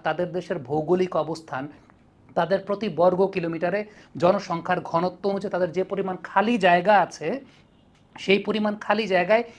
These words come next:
ইনফ্রাস্ট্রাকচার বিল্ড করাটা খুব ইজি, তাদের টাকার মূল্যমানের হিসাব খুব ইজি। আপনাকে দেখতে হবে সাবকন্টিনেন্টাল জায়গা অনুযায়ী। আপনি যদি খুব সিম্পল চিন্তা করেন, প্রতি বর্গ কিলোমিটারে ঢাকা শহরে জনসংখ্যার অবস্থান যত,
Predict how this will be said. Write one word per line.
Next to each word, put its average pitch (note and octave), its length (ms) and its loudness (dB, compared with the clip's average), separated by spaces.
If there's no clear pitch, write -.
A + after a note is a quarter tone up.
ইনফ্রাস্ট্রাকচার G#3+ 680 -2
বিল্ড E3+ 300 -4
করাটা F#3+ 260 0
খুব - 300 -6
ইজি, D3+ 460 -8
তাদের E3+ 200 -2
টাকার G#3+ 320 2
মূল্যমানের G3 480 -4
হিসাব F3+ 300 -4
খুব G3+ 240 -8
ইজি। C3+ 380 -6
আপনাকে F#3+ 400 -2
দেখতে G3 280 -6
হবে G#3 120 -4
সাবকন্টিনেন্টাল G3+ 1040 -4
জায়গা D3+ 280 -2
অনুযায়ী। D#3 460 -4
আপনি F3 240 -4
যদি G3+ 140 -6
খুব G#3+ 180 -8
সিম্পল G#3 360 -6
চিন্তা G3 280 -4
করেন, F3 240 -4
প্রতি G#3+ 300 -4
বর্গ F3+ 320 2
কিলোমিটারে F#3+ 480 -4
ঢাকা E3 320 -2
শহরে F#3 280 -2
জনসংখ্যার F3+ 580 -6
অবস্থান E3 420 -4
যত, D#3+ 380 -4